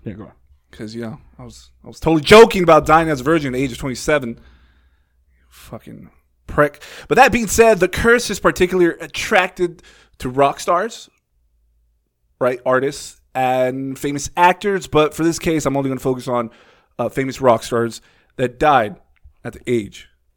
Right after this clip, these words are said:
Speaker 2: of twenty-seven. And here's a list of famous rock stars that died of the age of twenty-seven. Starting out with number one, we have Jim Morrison, singer of The Doors. Cause of death, heart failure. Number se-, uh, number two, we have Jimi Hendrix,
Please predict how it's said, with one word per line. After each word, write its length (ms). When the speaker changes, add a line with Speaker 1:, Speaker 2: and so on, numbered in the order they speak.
Speaker 2:
of 100
twenty-seven. 500
And 120
here's 260
a 40
list 240
of 80
famous 360
rock 220
stars 480
that 200
died 380
of 80
the 120
age 240
of 120
twenty-seven. 720
Starting 280
out 60
with 80
number 140
one, 180
we 100
have 300
Jim 280
Morrison, 640
singer 580
of 160
The 80
Doors. 560
Cause 260
of 120
death, 480
heart 200
failure. 380
Number 160
se-, 240
uh, 500
number 440
two, 180
we 120
have 180
Jimi 200
Hendrix, 560